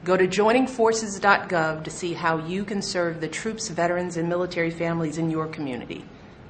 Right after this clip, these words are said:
And together, we can show them just how grateful we are for their sacrifice. That's a tradition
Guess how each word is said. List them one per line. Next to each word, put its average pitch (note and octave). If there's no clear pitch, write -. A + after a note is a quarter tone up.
And E3+
together, E3+
we G3
can F#3
show F3
them E3+
just G3
how F#3
grateful E3+
we D#3+
are D3+
for D3+
their D3
sacrifice. -
That's G#3+
a A3
tradition D#3+